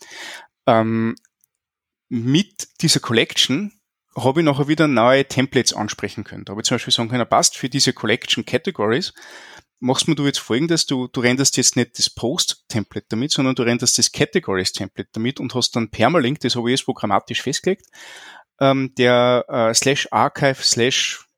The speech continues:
Slug-Version von, von deinem Kategorienamen ist. Und da machst du mir einfach eine Listen mit alle Posts, die du dort drinnen hast. Und so habe ich mit relativ wenig Aufwand, das war ein, ein Template, das ich über, äh, eine Liste iteriert. Und, ähm,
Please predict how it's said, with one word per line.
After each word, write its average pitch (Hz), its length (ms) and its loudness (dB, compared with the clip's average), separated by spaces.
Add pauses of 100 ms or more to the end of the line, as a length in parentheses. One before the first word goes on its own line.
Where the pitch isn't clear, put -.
(280)
Slug-Version 131 1160 0
von, 120 320 -8
von 123 160 -8
deinem 113 180 -2
Kategorienamen 113 800 -4
ist. 160 220 -6 (480)
Und 127 160 -2
da 135 40 6
machst 165 300 2
du - 20 2
mir 139 60 4
einfach 131 240 -2
eine 107 80 -2
Listen 143 680 0 (120)
mit 123 340 0
alle 123 200 2
Posts, 113 380 -2
die - 120 -2
du - 80 -6
dort 95 260 -2
drinnen 110 300 -2
hast. - 180 -6
Und 117 120 -6
so 120 100 2
habe 120 100 4
ich 120 60 6
mit 120 220 0
relativ 156 380 2
wenig 117 200 0
Aufwand, - 380 0
das - 100 -4
war - 80 2
ein, 110 260 0
ein 107 180 -2
Template, - 420 0
das - 100 0
ich - 60 2
über, 107 240 0
äh, - 280 -6
eine 120 120 -4
Liste 117 420 0
iteriert. 123 480 -2 (800)
Und, 127 480 4 (380)
ähm, 117 380 2